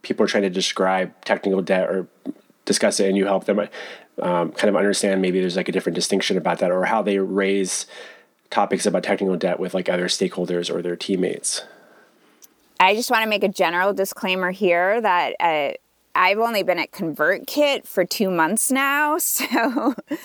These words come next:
Speaker 2: most of my, most of my thinking about this, uh, or talking about it will be sort of pre my, my current team.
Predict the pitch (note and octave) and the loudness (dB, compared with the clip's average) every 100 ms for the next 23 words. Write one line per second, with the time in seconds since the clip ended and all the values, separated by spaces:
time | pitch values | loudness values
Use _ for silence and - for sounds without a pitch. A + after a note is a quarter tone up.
0 | - - - G#3 A#3 A#3+ D#4 - F#4 C4+ | -16 -20 -4 2 4 4 2 0 0 0
1 | A#3+ G#3+ G3+ G3 F#3 - G3 G3 A3+ A3 | 0 2 2 0 -2 -4 -2 0 0 -4
2 | G3+ F#3 - F#3 F#3 F3 E3 E3 D#3+ - | -2 -2 -2 -4 -2 -2 0 2 2 0
3 | D3+ E3+ - - - - D#3+ D3 C3 B2 | 0 0 -2 -4 -4 0 2 2 0 -2
4 | - - D#3+ - F#3+ E3+ D#3+ D3+ C#3 C#3 | -4 -2 -2 0 0 0 0 2 2 0
5 | - D#3+ D3+ D3+ D3 D3 D3 - D#3+ D#3+ | -2 -2 -2 -2 -6 -4 -6 -6 -6 -6
6 | E3+ - - _ - _ - B3+ G#3+ G3 | -6 -18 -20 _ -20 _ -6 -2 2 2
7 | F3+ E3 D#3 - D3+ - - E3 C#3+ A2+ | 2 -2 -2 0 -2 -2 -2 0 0 -6
8 | - - D#3 B2+ B2+ F3+ G#3 | -12 -6 -4 -4 -4 -2 -4